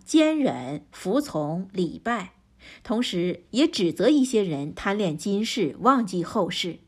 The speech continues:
并告诉人：安拉能造化他们，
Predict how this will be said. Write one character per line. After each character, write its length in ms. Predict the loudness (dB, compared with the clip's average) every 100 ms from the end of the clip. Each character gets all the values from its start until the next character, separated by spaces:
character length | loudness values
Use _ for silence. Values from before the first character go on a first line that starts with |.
| _ _ -20 -8
并 220 | 4 4 4
告 200 | 0 2
诉 200 | 0 0
人： 320 | 0 -2 -6 -16 0
安 280 | 4 4 4
拉 180 | 2 0
能 220 | 0 -2
造 280 | 2 4 4
化 180 | 0 -2
他 220 | -2 -2
们， 200 | -2